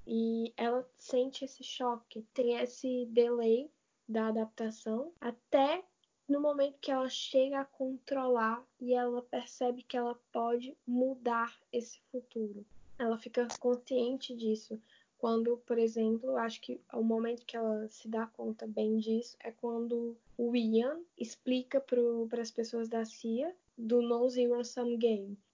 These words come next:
E é no mesmo momento que a filha dela pergunta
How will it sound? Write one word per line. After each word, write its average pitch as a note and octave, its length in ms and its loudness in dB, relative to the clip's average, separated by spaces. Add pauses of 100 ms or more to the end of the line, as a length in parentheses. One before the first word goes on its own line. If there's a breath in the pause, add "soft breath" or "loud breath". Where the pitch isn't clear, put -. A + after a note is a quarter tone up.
E A#3+ 160 6
é A#3 100 4
no A#3+ 160 0
mesmo A#3 320 2
momento B3 680 0
que B3 100 -6
a A#3+ 100 -4 (120)
filha A#3+ 260 0
dela A3+ 320 -2
pergunta B3 640 -2